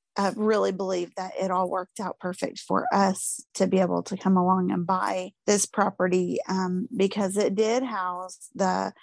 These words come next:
it was called Dixie Pride Bonded Winery number forty, um, so the fortieth after Prohibition.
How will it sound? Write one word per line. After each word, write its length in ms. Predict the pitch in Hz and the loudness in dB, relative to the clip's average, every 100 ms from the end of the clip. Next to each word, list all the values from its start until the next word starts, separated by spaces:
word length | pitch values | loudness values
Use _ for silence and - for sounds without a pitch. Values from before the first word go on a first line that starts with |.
| - - - _ _ _ 202 | -20 -20 -20 _ _ _ 0
it 40 | |
was 160 | 196 - | 0 0
called 260 | - 190 | 0 2
Dixie 380 | 190 - - 190 | 2 0 -2 -4
Pride 460 | - 185 185 185 180 | -2 -2 -2 -2 -2
Bonded 400 | 185 185 190 170 | -2 -2 -2 -4
Winery 520 | 170 180 180 180 180 | -6 -6 -6 -8 -8
number 360 | 180 175 175 - - | -8 -10 -12 -12 2
forty, 680 | 220 196 190 180 180 214 240 - | 6 8 8 8 8 6 4 2
um, 240 | 196 185 | 4 4
so 240 | - 185 175 | 2 0 2
the 180 | 175 175 - | 0 -2 0
fortieth 520 | 180 175 185 175 - _ - - - - - | 2 4 4 2 -4 _ -20 -20 -20 -16 -4
after 380 | 185 180 - 170 | -4 -4 -6 -8
Prohibition. 1040 | - 180 175 170 196 - 180 175 170 | -4 -2 0 0 -2 0 2 2 0